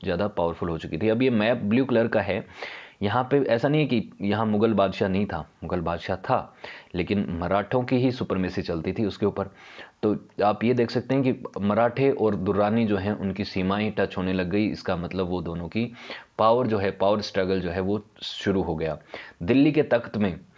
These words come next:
अब्दाली भी हस्तक्षेप करना चाहता था और वो भारत में आठ बार रेड मार चुका था, आठ बार अटैक कर चुका था, सत्रह सौ अड़तालीस से लेके सत्रह सौ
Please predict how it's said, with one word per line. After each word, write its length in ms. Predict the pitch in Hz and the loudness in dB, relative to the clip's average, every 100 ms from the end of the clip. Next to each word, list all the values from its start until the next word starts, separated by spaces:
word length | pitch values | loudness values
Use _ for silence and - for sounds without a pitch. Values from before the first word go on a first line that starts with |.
| - - - | -20 -20 -4
अब्दाली 440 | 98 95 110 113 113 | -2 2 2 4 4
भी 160 | 117 | 2
हस्तक्षेप 520 | - - - - 98 | 0 -2 -4 0 -2
करना 280 | - 90 95 | 0 -2 -2
चाहता 320 | 90 87 92 | -2 -2 -2
था 280 | 85 92 90 - - - | -2 -4 -6 -18 -18 -6
और 120 | 87 | -4
वो 200 | 87 101 | 0 0
भारत 380 | 87 - 85 - | 0 -4 -4 -4
में 220 | 90 92 - - - 101 | -6 -6 -8 -18 -6 2
आठ 240 | 120 117 | 2 2
बार 220 | 101 98 | 0 0
रेड 180 | 85 85 | 0 -4
मार 160 | 82 80 | -4 -6
चुका 260 | - 80 85 | -6 -6 -4
था, 200 | 90 85 - | -4 -8 -2
आठ 220 | 95 113 101 | 2 2 2
बार 200 | 98 98 | 0 0
अटैक 300 | 87 87 80 | -2 -4 -4
कर 100 | 85 | -6
चुका 240 | 90 92 | -4 -4
था, 100 | 95 110 | -2 -2
सत्रह 320 | 101 95 90 | -2 -2 -2
सौ 160 | 101 | -2
अड़तालीस 440 | - 87 - 90 - | -2 -2 -2 -4 -4
से 100 | 82 | -6
लेके 220 | 82 90 | -6 -6
सत्रह 300 | - 78 85 | -8 -6 -4
सौ 200 | - | -2